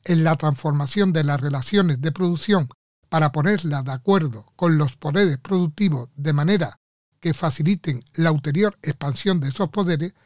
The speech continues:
los cambios en la superestructura de la sociedad, incluyendo sus instituciones políticas y legales, van a ser explicados por los cambios requeridos en las relaciones sociales de producción.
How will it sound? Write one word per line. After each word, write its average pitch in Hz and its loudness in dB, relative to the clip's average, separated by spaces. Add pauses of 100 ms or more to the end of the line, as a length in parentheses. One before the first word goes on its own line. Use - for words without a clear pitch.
(380)
los 180 0
cambios 190 0
en 180 2
la 156 2
superestructura 151 -2
de 156 0
la 147 -2
sociedad, 165 -2 (300)
incluyendo 208 2
sus 185 -4
instituciones 151 -2
políticas 143 -6
y 185 0
legales, 185 2 (320)
van 202 0
a 220 0
ser 151 -4
explicados 196 -2
por 185 2
los 151 2
cambios 175 0
requeridos 202 0 (300)
en 190 2
las 160 2
relaciones 170 0
sociales 202 -2
de 190 -2
producción. 160 -6